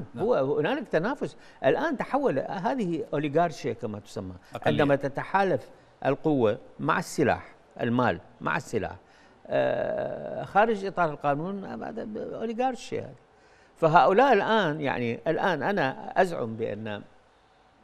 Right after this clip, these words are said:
Speaker 2: هدفهم الأول إرضاء مشغلهم، لكن عندما سيجد-،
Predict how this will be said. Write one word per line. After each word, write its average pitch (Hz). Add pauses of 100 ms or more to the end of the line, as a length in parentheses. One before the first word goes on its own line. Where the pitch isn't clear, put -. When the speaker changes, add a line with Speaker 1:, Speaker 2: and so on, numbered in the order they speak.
(760)
Speaker 2:
هدفهم 190
الأول 170
إرضاء 147
مشغلهم، 127 (1600)
لكن 139
عندما 147
سيجد-، 165